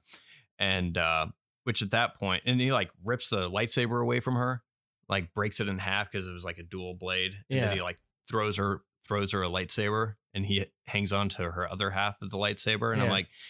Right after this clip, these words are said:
Speaker 1: "Yeah, at that point, you fucking run."
Speaker 2: Sure, sure.
Speaker 1: Um, <laughs> that is
Speaker 2: That's pretty,
Speaker 1: Yeah.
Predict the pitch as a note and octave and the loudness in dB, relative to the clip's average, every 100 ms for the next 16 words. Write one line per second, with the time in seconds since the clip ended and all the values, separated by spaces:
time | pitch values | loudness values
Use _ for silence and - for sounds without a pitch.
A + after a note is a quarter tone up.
0 | - B2+ B2+ - G#3 - D#3+ A#2+ A#2 D3+ | -2 0 0 0 -2 -2 -2 -2 -2 -2
1 | D3 G2+ F#2 A2 G#2+ E2 - A#2+ - E3 | 0 0 0 0 0 -2 -6 -2 2 2
2 | A2+ F#2 - C3+ G2+ C#3+ B2 A#2 A2 G#2 | 0 -2 0 0 2 2 4 4 2 0
3 | D3 B2 D#3 - - A#3+ D#3 - - D#3+ | 2 4 4 2 2 0 2 0 0 0
4 | E3 D#3+ C#3 B2+ A2 B2 _ C3+ A2+ | 0 0 2 2 -2 -8 _ 2 2